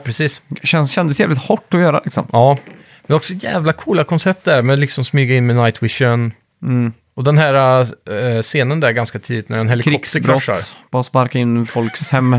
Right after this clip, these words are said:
Speaker 1: <laughs> Ja.
Speaker 2: Nej, jag skojar.
Speaker 1: Men det, att, eh, den där, när helikoptern kraschar, den där
Speaker 2: Mm.
Speaker 1: Black Hawk Down-momentet där.
Speaker 2: Mm.
Speaker 1: Och man ska liksom springa fram och hjälpa dem som överlever. Och
Speaker 2: Mm, just det,
Speaker 1: det kommer
Speaker 2: ja.
Speaker 1: fiender från alla håll, så kommer lite tanks, så får man air support.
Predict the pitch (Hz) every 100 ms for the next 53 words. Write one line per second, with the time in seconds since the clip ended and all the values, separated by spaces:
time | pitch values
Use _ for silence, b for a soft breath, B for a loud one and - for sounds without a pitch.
0 | 117 - 131 139 - 127 113 - B B
1 | B B B 143 165 165 - 160 151 147
2 | 147 139 80 73 160 165 151 143 147 175
3 | - 175 185 170 131 113 113 107 107 123
4 | 127 - 123 151 135 113 113 110 120 113
5 | 110 110 165 104 - - - 123 127 127
6 | 120 - 113 - 113 - 127 120 113 -
7 | 143 147 139 120 113 110 123 117 - 110
8 | 104 98 - 110 104 101 98 104 107 107
9 | 101 - 120 135 147 147 156 110 95 -
10 | 110 139 120 107 131 131 117 123 151 147
11 | - - 127 117 104 - 139 139 - 123
12 | 113 117 110 107 - 127 117